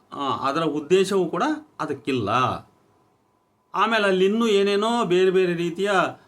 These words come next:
ಆ, ಆಚಾರಗಳು, ವಿಚಾರಗಳು, ನಂಬಿಕೆಗಳು, ಇನ್ನೂ ಏನೇನೋ ಬೇರೆ ಬೇರೆ ಎಲ್ಲ ಇವೆ. ಅವನ್ನೆಲ್ಲವನ್ನು ಕೂಡ ನಾವು ವೈಜ್ಞಾನಿಕ, ಆ, ತತ್ವಗಳ ನಿಕಷಕ್ಕೆ ತಗೊಂಬಂದು ಒಡ್ಡಿದ್ರೆ, ಆ, ಅದು, ಅದು ಬೇರೆ ನೆಲೆಯನ್ನ ಪಡ್ಕೊಳ್ತತಿ.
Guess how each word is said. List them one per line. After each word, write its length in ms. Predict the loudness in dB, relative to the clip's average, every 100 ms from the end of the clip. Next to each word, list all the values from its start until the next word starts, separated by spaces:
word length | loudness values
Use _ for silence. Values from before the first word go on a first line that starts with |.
| _ _
ಆ, 340 | -6 -4 -2 -2
ಆಚಾರಗಳು, 800 | 0 -2 -2 -4 -4 -4 -4 -4 -4
ವಿಚಾರಗಳು, 960 | -6 -4 -2 0 0 -2 -2 -2 -2 -2
ನಂಬಿಕೆಗಳು, 680 | -2 -2 -2 -4 -4 -4 -2
ಇನ್ನೂ 300 | -2 0 0
ಏನೇನೋ 340 | 0 0 -2
ಬೇರೆ 240 | 0 0 0
ಬೇರೆ 220 | -2 -2
ಎಲ್ಲ 160 | -2
ಇವೆ. 380 | -2 0 0 0
ಅವನ್ನೆಲ್ಲವನ್ನು 800 | 0 0 0 2 2 0 -2 -2
ಕೂಡ 180 | -4 -4
ನಾವು 600 | -2 -2 -2 -6 -10 _ _
ವೈಜ್ಞಾನಿಕ, 600 | -2 -2 2 2 2 0 0 2 0 -4 -12 _ _ -10
ಆ, 220 | -4 -4
ತತ್ವಗಳ 500 | -2 -6 -4 -4 0 0
ನಿಕಷಕ್ಕೆ 500 | 0 -2 -2 -2 -4
ತಗೊಂಬಂದು 480 | -4 -2 0 0 0
ಒಡ್ಡಿದ್ರೆ, 640 | -2 -2 -2 0 -2 -6 _ _ _ -8
ಆ, 320 | -4 -2 -2
ಅದು, 180 | -4 -6
ಅದು 240 | -6 -6
ಬೇರೆ 480 | -2 0 0 0 -2
ನೆಲೆಯನ್ನ 420 | -2 -2 -4 -4
ಪಡ್ಕೊಳ್ತತಿ. 760 | -6 -8 -8 -10 -12 -10 -10